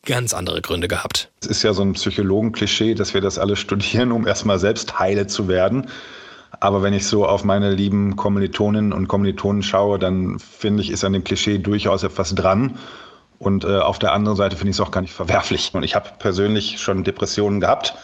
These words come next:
Speaker 2: Das läuft auch durch meine Familie. Äh, von daher bin ich einigermaßen immun gegen dieses, äh, "Du musst die ganze Zeit glücklich sein."
Speaker 1: Perfekt.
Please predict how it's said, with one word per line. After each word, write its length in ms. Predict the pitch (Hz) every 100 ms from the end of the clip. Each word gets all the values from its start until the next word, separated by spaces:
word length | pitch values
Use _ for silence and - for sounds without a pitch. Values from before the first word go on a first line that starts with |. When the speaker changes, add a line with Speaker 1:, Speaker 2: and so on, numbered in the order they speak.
| - - - - _
Speaker 2:
Das 280 | 95 90 -
läuft 420 | 87 101 107 -
auch 180 | 98 95
durch 220 | 101 98
meine 240 | 101 98 98
Familie. 800 | 104 92 98 120 120 117 110 107
Äh, 320 | - 95 98
von 260 | - 101
daher 420 | 101 98 104 104 95
bin 180 | 101
ich 360 | 98 101 - -
einigermaßen 720 | 95 104 101 101 95 101 113
immun 540 | 101 104 101 113 110
gegen 240 | 92 95 92
dieses, 360 | 92 92 -
äh, 200 | - 92
"Du 80 | 90
musst 240 | 98 101 -
die 80 |
ganze 360 | 113 139 135 113
Zeit 340 | - 117 110
glücklich 320 | 104 131 107 -
sein." 360 | 101 101 139 - - - - - - - - _ _
Speaker 1:
Perfekt. 580 | - 120 110 90 - -